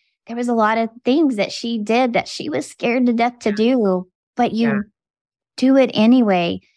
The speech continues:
Speaker 1: And so the
Speaker 2: Right.
Speaker 1: courage then becomes confidence in action. You're still scared the whole time you're doing it, or you're still uncertain the whole time you're doing it. But
Speaker 2: Mm-hmm.
Speaker 1: just taking action is that act of bravery,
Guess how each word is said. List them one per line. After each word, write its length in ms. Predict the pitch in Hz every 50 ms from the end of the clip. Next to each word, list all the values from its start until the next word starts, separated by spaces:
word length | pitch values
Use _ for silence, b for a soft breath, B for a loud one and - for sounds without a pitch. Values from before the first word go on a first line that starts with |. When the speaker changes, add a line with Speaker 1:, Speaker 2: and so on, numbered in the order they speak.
| _ _ -
Speaker 1:
And 120 | 220 208
so 100 | - 214
the 100 | 202 214
Speaker 2:
Right. 80 | 208 - - -
Speaker 1:
courage 480 | - 277 311 302 254 220 202 196 208 196
then 680 | 208 214 233 240 226 214 202 202 196 190 190 190 190 - _ _ _ _ _ _ _
becomes 500 | 208 208 - - 226 214 208 202 190 -
confidence 540 | - - 196 190 190 185 185 185 180 180 175
in 80 | 175 90
action. 640 | 90 101 - - - - - - - 76 208 208 - _ _ _ _ _ _ -
You're 160 | 254 311 311
still 260 | - - - 302 294
scared 400 | - - - 294 311 285 254 220
the 180 | 214 208 208 202
whole 280 | 208 233 254 254 247
time 260 | 247 - 240 240 226
you're 100 | 202 196
doing 380 | 190 190 208 277 330 - - -
it, 180 | 65 64 - -
or 80 | - 226
you're 160 | 220 226 233
still 440 | 233 - - - 262 269 262 254 254 - _ _ _
uncertain 760 | 254 254 247 240 - - 254 254 - - 180 170 165 - - _ _ _ _ _ _ _
the 80 | 220 220
whole 240 | 214 233 240 247 247
time 240 | 247 247 233 226 208
you're 80 | 196
doing 340 | 185 208 240 262 254 - -
it. 200 | 73 - - - - _ _ _ _ _ _ _ _ _ _ _
But 200 | 202 233 226 165
Speaker 2:
Mm-hmm. 120 | 151 131 160
Speaker 1:
just 520 | 240 240 254 254 247 240 - - - _
taking 460 | - - 233 220 - - 208 202 - -
action 500 | 208 214 214 - - - 208 190 185 180
is 220 | - - 214 208 208
that 160 | 202 190 180
act 240 | 190 185 - _ 190
of 100 | 185 190
bravery, 840 | 180 185 185 202 220 208 190 175 175 175 170 175 175 175 180 175